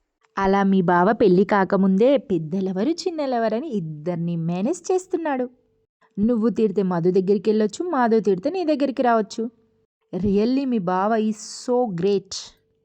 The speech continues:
ఇంకా అలా అనేసరికి శ్రేయకైతే చాలా కోపం వస్తుందన్నమాట. ఇంకా ఎవరికైనా కోపం వస్తుందిగా సిచ్యువేషన్‌లో ఉంటే, ఇంకా వాళ్ళైతే అలా, అలా మొత్తం ఆ మాటలతోని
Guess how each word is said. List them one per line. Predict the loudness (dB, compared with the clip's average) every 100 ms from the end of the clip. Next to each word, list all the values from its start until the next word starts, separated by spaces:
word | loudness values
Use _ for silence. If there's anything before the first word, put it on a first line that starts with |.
| _ -8
ఇంకా | -2 0
అలా | 2
అనేసరికి | 2 0 -2 -4
శ్రేయకైతే | -4 0 2 2 0 -2
చాలా | -4 -6 -6 -2 2 2
కోపం | 2 0 0 0
వస్తుందన్నమాట. | -2 -2 -2 -2 0 0 -2 0 -2 -2 -10 -16
ఇంకా | 0 2
ఎవరికైనా | 2 2 0 2
కోపం | 0 0 -2
వస్తుందిగా | -4 -4 -2 -2
సిచ్యువేషన్‌లో | -4 -8 -4 -4 -2 0 2 2
ఉంటే, | 0 0 0
ఇంకా | 0 0
వాళ్ళైతే | 2 0 0
అలా, | 2 2
అలా | 2 2 0 0
మొత్తం | -2 -4 -2 -2
ఆ |
మాటలతోని | -2 -2 -2 0 0 0 0 -2